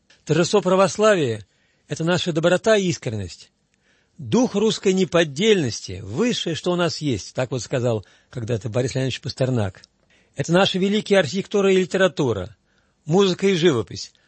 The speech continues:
наши прекрасные песни. Так что американцы даже для своего государственного гимна взяли мелодию нашей песни «Хасбулат удалой». Это наш великий русский язык, который всегда питался,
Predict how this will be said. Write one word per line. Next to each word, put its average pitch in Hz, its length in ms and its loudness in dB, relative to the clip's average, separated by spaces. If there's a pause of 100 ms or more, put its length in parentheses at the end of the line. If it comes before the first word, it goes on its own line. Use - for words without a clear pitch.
наши 165 320 0
прекрасные 190 640 0
песни. 113 600 -2 (460)
Так 160 200 0
что 160 300 0 (140)
американцы 139 880 0 (320)
даже 139 320 2
для 143 160 0
своего 165 300 0
государственного 135 600 0
гимна 131 460 -2 (320)
взяли 151 380 2
мелодию 143 560 0 (160)
нашей 123 300 -4
песни 127 460 -2 (160)
«Хасбулат 127 720 0
удалой». 107 540 -4 (800)
Это 156 180 2
наш 180 220 2
великий 202 400 0
русский 202 340 -2
язык, 165 520 -2 (360)
который 139 300 -2
всегда 139 320 0
питался, 165 680 -2